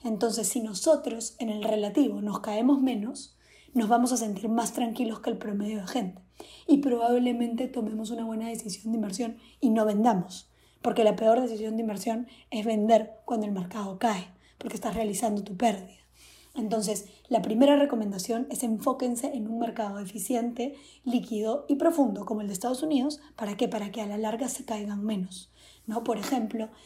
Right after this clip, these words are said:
el mercado de bono, el, el mercado de bonos de Latinoamérica viene cayéndose en doce por ciento en lo que va del, del año hasta cierre de agosto. El mercado de bonos emergentes, dieciséis por ciento,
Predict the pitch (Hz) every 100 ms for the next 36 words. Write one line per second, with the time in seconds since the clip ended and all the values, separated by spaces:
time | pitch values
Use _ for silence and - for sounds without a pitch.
0 | - - 226 202 190 240 240 247 214 254
1 | 240 233 269 247 226 302 277 214 208 208
2 | 208 208 208 208 247 247 220 247 240 254
3 | - - - 220 202 190 208 208 226 247
4 | 277 285 - _ 233 220 233 214 214 220
5 | 233 233 202 220 233 214 208 220 208 220
6 | 214 208 196 208 214 208 - - - 202
7 | 196 233 233 214 208 208 220 226 208 208
8 | 202 220 190 - 220 - - - 240 208
9 | 202 226 220 226 220 214 196 202 214 208
10 | 208 202 - 302 262 226 220 214 208 202
11 | 208 208 220 - 208 262 247 220 214